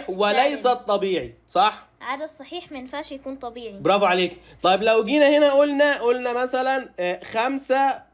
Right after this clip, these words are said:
Speaker 2: ونص.
Speaker 1: عدد
Speaker 2: هو
Speaker 1: نسبي.
Speaker 2: العدد ده مش صحيح. يعني ايه صحيح يا شباب بالبلدي؟ عدد صحيح يعني الواحد ده صحيح. أما واحد وربع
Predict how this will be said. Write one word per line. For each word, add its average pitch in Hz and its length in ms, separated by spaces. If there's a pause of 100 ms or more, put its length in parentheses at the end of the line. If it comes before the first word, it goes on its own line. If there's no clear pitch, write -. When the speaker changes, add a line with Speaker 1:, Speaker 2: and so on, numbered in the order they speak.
(140)
Speaker 2:
ونص. 202 680 (1000)
Speaker 1:
عدد 240 380 (180)
Speaker 2:
هو 196 180
Speaker 1:
نسبي. 202 140
Speaker 2:
العدد 220 540
ده 294 300 (680)
مش 185 220
صحيح. 262 420 (680)
يعني 170 280
ايه 302 60
صحيح - 420
يا 156 120
شباب 147 400
بالبلدي؟ 143 400
عدد 208 240
صحيح 220 360
يعني 165 180
الواحد 170 420
ده 151 80
صحيح. 135 380 (500)
أما 170 200
واحد 214 260
وربع 202 380